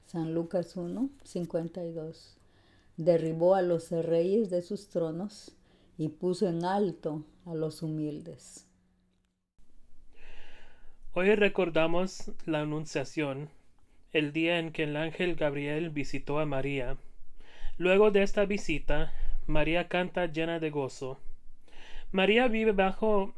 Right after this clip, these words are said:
Speaker 2: estructuras destinadas a mantenerla como ciudadana de segunda categoría.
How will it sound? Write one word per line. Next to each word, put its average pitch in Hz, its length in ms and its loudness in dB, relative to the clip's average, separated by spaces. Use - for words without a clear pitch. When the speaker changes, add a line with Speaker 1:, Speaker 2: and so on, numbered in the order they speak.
Speaker 2:
estructuras 180 920 0
destinadas 160 760 0
a 156 60 0
mantenerla 156 880 -2
como 143 280 -4
ciudadana 147 680 -2
de 151 220 -4
segunda 147 460 -2
categoría. 135 1000 -6